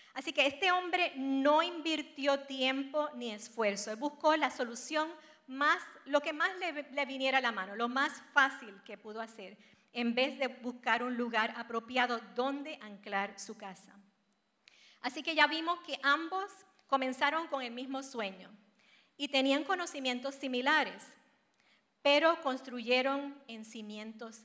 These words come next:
diferentes, en fundaciones diferentes. Lo, es muy posible que por el, en el exterior sus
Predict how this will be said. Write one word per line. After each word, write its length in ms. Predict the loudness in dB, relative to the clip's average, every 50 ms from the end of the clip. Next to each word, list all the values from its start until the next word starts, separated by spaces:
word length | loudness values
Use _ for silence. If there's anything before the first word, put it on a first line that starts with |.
| -18 _
diferentes, 800 | -12 -12 -10 -4 -4 -2 -2 -2 -6 -6 -10 -16 -20 -20 -20 -20 -18
en 220 | -16 -16 -16 -16 -14
fundaciones 680 | -14 -12 -12 -10 -10 -10 -10 -10 -10 -12 -12 -14 -12
diferentes. 800 | -14 -14 -14 -14 -16 -16 -18 -20 -20 -20 _ -20 -20 -20 -20 -20 _ _ _ _ _ _ _ _ _ _ _ _ _ _ _ _ _ _
Lo, 220 | -8 -2 0 0 0 0 -2
es 100 | -6 -6
muy 240 | -4 -4 -4 -4 -4
posible 600 | -2 -4 -4 -4 -2 -4 -4 -4 0 0 0 2
que 120 | 2 -2 0
por 160 | 2 2 2
el, 160 | 0 0 -2 -8
en 100 | -4 -4
el 100 | -2 -2
exterior 560 | -4 -6 -4 -4 -4 -2 0 2 2 2 2
sus 220 | 0 -6 -10 -10